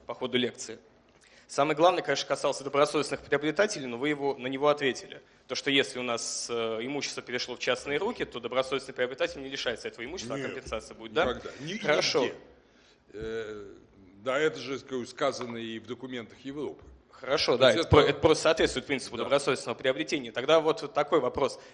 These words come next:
Speaker 1: Если имущество осталось в государственной собственности, оно подлежит возвращению в частные
Speaker 2: Конечно.
Speaker 1: руки? Вот. Я хотел вас спровоцировать на этот ответ. Э,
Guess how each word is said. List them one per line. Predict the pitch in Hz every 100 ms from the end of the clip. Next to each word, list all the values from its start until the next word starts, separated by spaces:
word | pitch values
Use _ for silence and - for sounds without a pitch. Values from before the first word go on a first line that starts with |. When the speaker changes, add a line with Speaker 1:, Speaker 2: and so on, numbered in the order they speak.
| -
Speaker 1:
Если | 123 151
имущество | 175 - 147 123
осталось | 120 143 127 104
в |
государственной | 131 160 151 - 120
собственности, | - 120 - 104 - 104 - - -
оно | 123
подлежит | 127 139 151 -
возвращению | 233 135 123 - 120 113
в | -
частные | - 131 113
Speaker 2:
Конечно. | 117 113
Speaker 1:
руки? | 123 110 - - - _ -
Вот. | 135 156 120 - - - -
Я | 131
хотел | - 156 160
вас | 123 -
спровоцировать | 123 131 131 226 208 147
на | 139
этот | 127 127 127
ответ. | 123 131 120 -
Э, | 135 131 123